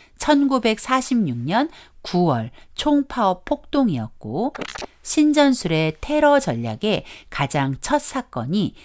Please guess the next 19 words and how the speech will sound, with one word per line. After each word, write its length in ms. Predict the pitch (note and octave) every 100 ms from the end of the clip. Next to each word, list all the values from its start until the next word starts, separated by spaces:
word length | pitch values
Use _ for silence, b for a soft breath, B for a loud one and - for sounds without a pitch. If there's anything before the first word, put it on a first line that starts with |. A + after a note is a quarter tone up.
| b b
대구 560 | - C3+ B2 C3+ G3+ B3+
시월 540 | - C#4 B3+ B3+ C4
폭동입니다. 960 | - D4+ - C#4+ F3 A2+ A2+ - A#2+ - _ _ - C5 B B B -
물론 360 | D#3+ F3+ F#3+
그 280 | F3+ - G3+
전에도 680 | G3+ B2+ C#3+ C#3 A#2+ D#3 B2 b b
몇 240 | - C#3 -
차례 260 | D#3 C#3
폭동은 540 | - C4+ - C4 A#3 C#3
있었지만 800 | D3+ G#3 G3+ - B2 E3 C3+ - b b b
대구 320 | - D#3+ D#3+
시월 380 | D#3+ - A#3+ A#3
폭동은 580 | - - C3 B2 A3 E4 B B B
공산주의의 920 | - F#3 G3 G#3 F#3+ E3+ E3 D#3 D3 -
악랄하고 840 | C#3+ E3 G#3 A#3 G#3 D#3+ D3+ D3+
잔인한 520 | - - C#3 E3 D#3+
면모를 600 | C3+ A2 A#2 A#2+ A3 G3 B B B
제대로 480 | - D3 D3+ G3 F#3
보여주는 720 | - C3 B2+ B2 A#2 F#3 D#3